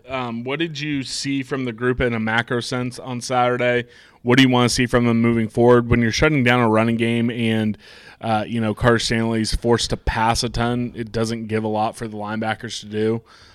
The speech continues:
uh, outside of, you know, pretty decent, uh, pass coverage. But, uh,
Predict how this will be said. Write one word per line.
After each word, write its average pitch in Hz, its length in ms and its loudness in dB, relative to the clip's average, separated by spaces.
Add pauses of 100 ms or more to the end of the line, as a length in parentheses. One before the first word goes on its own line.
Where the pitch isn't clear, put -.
(120)
uh, 107 220 -8
outside 110 380 -6
of, 107 140 -10
you 110 140 -8
know, 107 260 -10 (300)
pretty 131 220 -4
decent, 107 680 -6
uh, 104 200 -6
pass 107 360 -4
coverage. 104 580 -10
But, 107 180 -2
uh, 101 260 -8